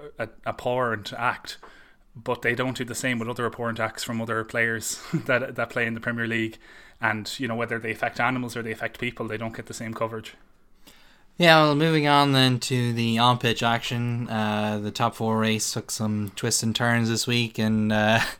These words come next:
Speaker 2: <laughs> I thought it was funny. Arsenal, uh, you know, uh, the website five thirty-eight holds, like, a, a table where they give, like, the percentages for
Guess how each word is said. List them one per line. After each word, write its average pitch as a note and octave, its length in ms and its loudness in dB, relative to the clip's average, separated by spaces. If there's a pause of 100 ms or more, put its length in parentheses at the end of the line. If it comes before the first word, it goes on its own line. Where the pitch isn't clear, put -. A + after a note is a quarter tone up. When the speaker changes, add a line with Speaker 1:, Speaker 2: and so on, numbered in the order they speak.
(100)
Speaker 2:
<laughs> - 280 -16
I A#2+ 160 -2
thought B2+ 180 4
it B2 60 4
was A#2 160 0
funny. A#2+ 280 2
Arsenal, A#2+ 640 2
uh, A2 160 2
you A#2+ 180 2
know, A2+ 80 0
uh, A#2 280 -6
the A#2 240 -4
website C3 300 4
five A2+ 240 2
thirty-eight A2 460 2
holds, G#2 340 -2
like, G2+ 140 -6
a, G2+ 480 -4
a G#2 100 -6
table A2 480 0
where G#2 120 0
they G#2 120 -2
give, G#2+ 320 -4
like, G2+ 260 -8
the G#2 180 -10
percentages G#2+ 580 -4
for G#2 380 -4